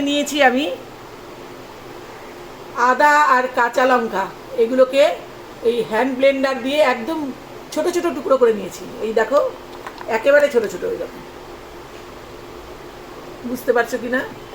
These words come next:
একেবারে ছোট ছোট, এই দেখো একদম ছোট ছোট ঝিরিঝিরি, যত ঝিরিঝিরি হবে মিশবে ভালো, খেতে ভালো লাগবে। আর নেব একটু ধনে পাতা, কারণ যেহেতু আমি পেঁয়াজ ব্যবহার করব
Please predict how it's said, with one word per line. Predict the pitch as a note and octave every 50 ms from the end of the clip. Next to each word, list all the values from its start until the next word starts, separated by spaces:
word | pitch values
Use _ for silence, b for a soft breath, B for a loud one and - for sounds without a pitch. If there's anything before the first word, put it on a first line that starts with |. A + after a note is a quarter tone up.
| B3+ B3 B3
একেবারে | - - D4 D4 C#4+ C4 B3+
ছোট | B3 G#3+ G3 F#3+
ছোট, | - - - - - - - - - - A3
এই | G#3+
দেখো | G#3+ - - - - - - - - - - - - - - - - - - - - A3+ B3
একদম | A#3+ B3 C4+ D#4+ D#4+ C4+
ছোট | C4+ B3+ A#3+ A3
ছোট | A3 G#3+ - F3+
ঝিরিঝিরি, | G3+ G#3+ G3+ G3 G3+ G3 G3 - - - - - - - - - - - - - - - - - - - - - A#3+ G#3+
যত | C4 B3+ - - C4 A3
ঝিরিঝিরি | A3+ B3 B3 C4 C4 C4+ C4+ B3
হবে | B3+ A#3+ B3+ D4+ D#4+ C#4+ A#3+
মিশবে | A3+ A#3+ A3+ G#3+ A#3 B3 A#3+ G#3
ভালো, | A3 A3+ C4+ - -
খেতে | - A3+ A3+ A#3 G3+ F3
ভালো | F3+ F#3+ F#3 E3+
লাগবে। | - B3+ - F3 - - - - - - - - - - - - -
আর | A#3+ C4+ C#4
নেব | D4 D4 D4 - D4+ D4+
একটু | - D#4+ A#3 G#3
ধনে | G#3 A3 B3+ B3+
পাতা, | C4 G#3 - A3 A3 - - - - - - - - - - - - -
কারণ | B3+ B3 C#4 D4 C#4+ A#3+
যেহেতু | B3+ C#4 C#4+ D4+ D4 E4+ D#4+ D#4+ D4+ C4+
আমি | C4+ C4+ C4+ C4+ C4+ C4 - -
পেঁয়াজ | C4 C4+ C#4 C#4+ B3+ A#3+ C4
ব্যবহার | C#4 C4 B3+ B3+ B3 C4 -
করব | C#4+ C4 A#3